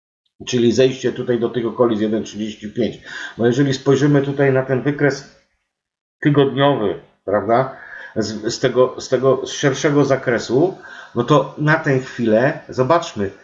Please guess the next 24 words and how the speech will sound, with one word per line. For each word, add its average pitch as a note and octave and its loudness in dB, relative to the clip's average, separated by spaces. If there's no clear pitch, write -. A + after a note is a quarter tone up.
nie A#2 2
mamy B2 2
wybitego A2+ -2
tutaj A2 -2
ostatniego G#2+ -4
potwierdzonego G2+ -4
szczytu, C#3+ -6
czyli G#2 -4
co? - -2
Czyli G#2+ -2
po C#3+ 2
zejściu B2+ 0
na A2 -2
nowy G#2+ 0
dołek, G#2+ 2
tu F3 2
mamy C3+ 4
nic A#2+ 0
innego A#2 0
jak C3+ 0
tylko C3 -6
korektę, C#3 2
a G2+ 2
zatem A#2+ 0